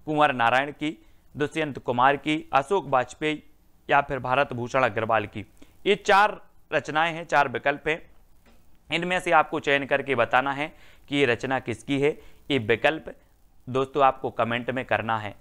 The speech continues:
जितने भी साथी देख रहे हैं, सभी को ये चैलेंज प्रश्न का उत्तर बताना बहुत अनिवार्य है, ठीक है। और दोस्तों, आपको वीडियो को लाइक करना है और ज्वाइन मेंबर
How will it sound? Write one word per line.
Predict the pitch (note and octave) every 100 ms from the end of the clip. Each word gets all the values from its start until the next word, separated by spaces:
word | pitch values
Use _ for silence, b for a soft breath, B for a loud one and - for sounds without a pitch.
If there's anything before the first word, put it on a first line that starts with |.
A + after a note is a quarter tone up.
| -
जितने | C#3+ F3+ G3
भी | F3+
साथी | D3 D3+ D3+ C3+
देख | C3 C3+
रहे | D#3
हैं, | C#3+
सभी | B2 C#3 D#3+
को | D#3+ D3
ये |
चैलेंज | C3 C3+ C#3 D3
प्रश्न | B2 C3 C#3
का | B2+ B2
उत्तर | A2+ - A#2+
बताना | A2+ A2+ A2+
बहुत | G#2+ A2 C3 C3+
अनिवार्य | C3 C3+ C3+ C#3
है, | E3+ b b -
ठीक | D3 E3
है। | A3+ b b C#3+
और | C3
दोस्तों, | D3 - D3+
आपको | C3+ - C3+
वीडियो | B2+ A#2+ B2
को | A#2+
लाइक | G#2+ A2 B2
करना | C#3+ C3 D3
है | D3 F3+ b b -
और | C3+
ज्वाइन | G#2+ A2+ E3+ F#3+
मेंबर | D#3+ C3 C3